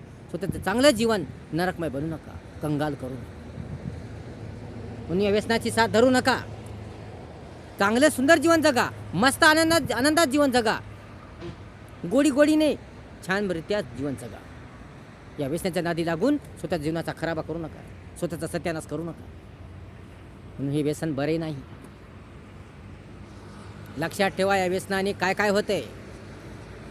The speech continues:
एकदा हे व्यसन लागलं की सुटता सुटत नाही. कोणतेही, कितीही प्रयत्न करा, काहीही करा, एकदा लागलेलं व्यसन सुटता सुटत नाही.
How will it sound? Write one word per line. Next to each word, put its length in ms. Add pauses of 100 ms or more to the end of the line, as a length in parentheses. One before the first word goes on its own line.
(800)
एकदा 200
हे 140
व्यसन 280
लागलं 260
की 140
सुटता 420
सुटत 360
नाही. 160
कोणतेही, 440
कितीही 320
प्रयत्न 340
करा, 200
काहीही 320
करा, 320 (380)
एकदा 340
लागलेलं 420
व्यसन 480
सुटता 640
सुटत 420
नाही. 420